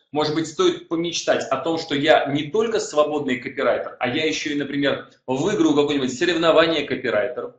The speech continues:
вот, и поставлю себе амбициозную цель сделать это не только на России, но и в мире, чтобы я стала там писателем или что-нибудь еще. То есть, может быть, роль может быть какая-то дополнительная. И у меня к вам первый вопрос.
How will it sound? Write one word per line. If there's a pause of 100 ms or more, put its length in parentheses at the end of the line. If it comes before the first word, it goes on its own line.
(400)
вот,
и
поставлю
себе
амбициозную
цель
сделать
это
не
только
на
России,
но
и
в
мире, (220)
чтобы
я
стала
там
писателем
или
что-нибудь
еще. (200)
То
есть,
может
быть,
роль
может
быть
какая-то
дополнительная. (240)
И
у
меня
к
вам
первый
вопрос.